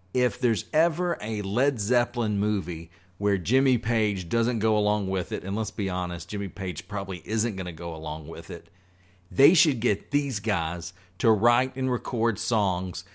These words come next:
so that whatever actors they get to play Jimmy Page and Robert Plant and John Paul Jones and John Bonham could at least mimic or mime to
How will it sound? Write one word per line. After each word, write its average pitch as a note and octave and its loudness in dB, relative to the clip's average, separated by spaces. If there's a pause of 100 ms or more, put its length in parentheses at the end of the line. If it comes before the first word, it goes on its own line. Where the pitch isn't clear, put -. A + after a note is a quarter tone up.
(120)
so A#2+ 2
that A2 2
whatever C#3+ 4
actors C3 0
they A#2 4
get A2 0 (240)
to C3 2
play B2 2 (180)
Jimmy C3+ 4
Page A2+ 0
and A2+ 0
Robert A#2+ 4
Plant A2+ -4
and A2+ -4
John A#2+ 0
Paul A2 0
Jones G#2 -2
and G#2+ -4
John A#2+ 0
Bonham G#2 0 (400)
could D3 6
at C3+ 12
least C#3+ 0 (380)
mimic C#3 2
or A#2 2
mime B2+ 2 (240)
to A#2+ 4